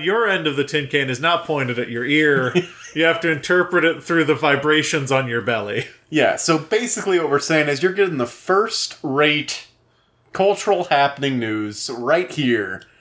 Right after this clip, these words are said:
Speaker 2: with all those other filters slapped onto it.
Speaker 1: It's Zero Credits news through a glass darkly. <laughs>
Speaker 2: Through a glass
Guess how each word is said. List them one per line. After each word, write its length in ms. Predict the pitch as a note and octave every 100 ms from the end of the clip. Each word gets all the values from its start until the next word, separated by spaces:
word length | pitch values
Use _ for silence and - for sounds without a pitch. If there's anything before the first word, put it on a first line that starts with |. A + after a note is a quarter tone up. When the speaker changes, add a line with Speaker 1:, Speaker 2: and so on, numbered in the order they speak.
| _ _
Speaker 2:
with 180 | C3+ C3
all 160 | D3 C#3+
those 180 | C3+ B2
other 200 | A#2 A2+
filters 480 | A#2+ A2 G#2+ G2+ - _ _ _
slapped 380 | - B2 G#2+ G#2
onto 300 | F2+ E2+ D2+
it. 320 | - G3+ -
Speaker 1:
It's 440 | A#3 A#3 - - F#3
Zero 300 | A3 C#4+ C4
Credits 440 | A3+ F#3+ C#3 -
news 500 | F#3+ B3+ G3+ F3 F3
through 520 | F3+ - - C4+ B3
a 20 | G3
glass 400 | F3 E3+ D#3+ -
darkly. 520 | D3+ C3 B2+ A2+ A#2
<laughs> 360 | - - - G#2+ - -
Speaker 2:
Through 340 | - - G3+
a 60 | F#3
glass 640 | C3 A2 A2+ A#2+ A#2+ -